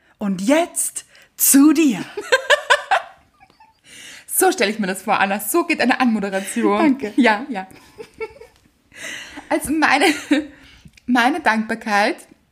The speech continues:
Speaker 2: war eine wirklich schöne. Ich war im Supermarkt.
Speaker 1: Ja.
Speaker 2: Klingt ein bisschen
Speaker 1: Nach
Speaker 2: unspektakulär.
Speaker 1: meiner Story fast.
Speaker 2: Ein bisschen, das stimmt.
Speaker 1: Ja.
Speaker 2: Nicht in Annas Supermarkt.
Speaker 1: Nein.
Speaker 2: Nein,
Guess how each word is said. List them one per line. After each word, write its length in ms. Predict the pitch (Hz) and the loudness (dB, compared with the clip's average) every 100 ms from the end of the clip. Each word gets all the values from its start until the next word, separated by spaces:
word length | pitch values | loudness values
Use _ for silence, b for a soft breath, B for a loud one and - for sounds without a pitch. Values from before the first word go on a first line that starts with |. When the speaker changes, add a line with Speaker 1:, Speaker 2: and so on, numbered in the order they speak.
| _ | _
Speaker 2:
war 220 | 202 247 247 | 0 2 4
eine 200 | 269 269 | 2 2
wirklich 280 | 285 247 | -2 -6
schöne. 380 | - 208 180 180 - B B | -6 -4 -4 -6 -10 B B
Ich 220 | - - | -16 -2
war 240 | 262 302 339 | 2 2 0
im 120 | - 269 | 0 0
Supermarkt. 680 | - 214 185 175 185 - 247 | -2 -6 -2 0 0 0 0
Speaker 1:
Ja. 340 | 226 175 214 285 - | 2 2 0 -6 -6
Speaker 2:
Klingt 240 | 330 453 | -6 -4
ein 120 | 359 | -4
bisschen 240 | 330 339 302 | -4 -4 -4
Speaker 1:
Nach 60 | |
Speaker 2:
unspektakulär. 400 | 226 220 208 202 165 330 | -2 -2 -2 -2 0 2
Speaker 1:
meiner 120 | - | 2
Story 380 | 180 175 165 170 | 0 -2 -4 -6
fast. 460 | - 156 - - _ | -8 -10 -10 -18 _
Speaker 2:
Ein 240 | 220 190 | 0 0
bisschen, 240 | 277 349 196 | 0 0 -2
das 220 | 190 - | -4 -6
stimmt. 340 | - 294 220 | 0 2 2
Speaker 1:
Ja. 360 | 214 220 403 220 | 2 0 2 2
Speaker 2:
Nicht 180 | 320 381 | 0 -2
in 100 | - | -2
Annas 300 | 247 208 - | -2 -2 -10
Supermarkt. 640 | 180 180 180 170 233 254 | -8 -6 0 2 0 0
Speaker 1:
Nein. 0 | |
Speaker 2:
Nein, 260 | 220 196 | 0 0